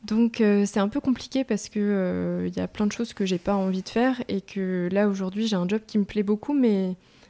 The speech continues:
où c'est très dense. Donc, toute l'année, c'est assez dense. Et, euh, et parfois, il y a des gros pics, c'est encore plus dense. Et en fait, euh, des fois, euh, bah, mon corps suit pas, hein. Enfin, mon corps, mon esprit, euh, rien ne suit.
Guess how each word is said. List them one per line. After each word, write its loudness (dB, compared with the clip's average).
où -2
c'est -4
très 0
dense. 0
Donc, -4
toute -8
l'année, 4
c'est -6
assez -4
dense. -4
Et, 4
euh, 0
et -4
parfois, -2
il 4
y 4
a 2
des 0
gros 0
pics, -8
c'est -4
encore -2
plus -2
dense. 0
Et -4
en -2
fait, -4
euh, 0
des -2
fois, 0
euh, 0
bah, 0
mon -4
corps -8
suit -12
pas, -8
hein. -8
Enfin, 2
mon 4
corps, 2
mon 4
esprit, 0
euh, -2
rien 0
ne 0
suit. -6